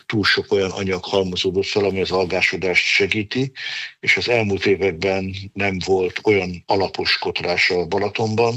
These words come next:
mondják ők, amely ezt a fajta terhet csökkenteni a Balaton vízi élővilágán. És, ö, és mindenki azt mondja, hogy minél hamarabb a kotrást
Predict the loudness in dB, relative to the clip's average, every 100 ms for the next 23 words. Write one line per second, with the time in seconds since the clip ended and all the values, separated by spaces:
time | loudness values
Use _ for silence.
0 | -4 -4 -4 -2 -2 -4 -6 -10 -4 -2
1 | -2 -4 -8 -8 -4 -4 -8 -2 0 2
2 | 2 4 4 2 0 -4 -12 _ _ -2
3 | 0 0 0 2 0 2 0 0 -2 -6
4 | -10 0 0 2 0 0 -4 -2 -2 -2
5 | -6 -6 -4 -2 0 0 -2 -4 -2 -2
6 | -4 -6 -6 -8 -12 _ _ _ -6 -2
7 | -2 -2 -2 -4 -6 -4 -2 -2 0 -2
8 | -4 -14 _ _ -10 -10 -12 _ _ _
9 | _ _ 2 4 2 0 0 0 0 0
10 | -2 -4 -8 -14 -4 0 0 2 0 0
11 | -2 -2 0 0 2 2 2 0 -2 -2
12 | 0 -2 -2 -2 -2 -4 -4 -4 -2 0
13 | 0 -2